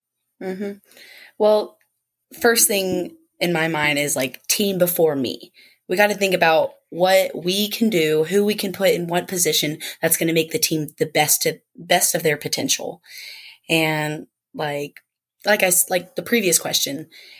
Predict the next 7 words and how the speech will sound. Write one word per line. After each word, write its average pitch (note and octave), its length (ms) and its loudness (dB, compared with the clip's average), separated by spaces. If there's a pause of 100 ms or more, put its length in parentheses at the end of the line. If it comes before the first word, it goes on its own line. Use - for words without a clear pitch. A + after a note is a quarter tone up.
(340)
it's F#3 200 -2
better G3+ 380 2
to, E3+ 540 -2
like, - 400 -14
diversify F3 880 0
and D#3 280 -4
know F3+ 500 2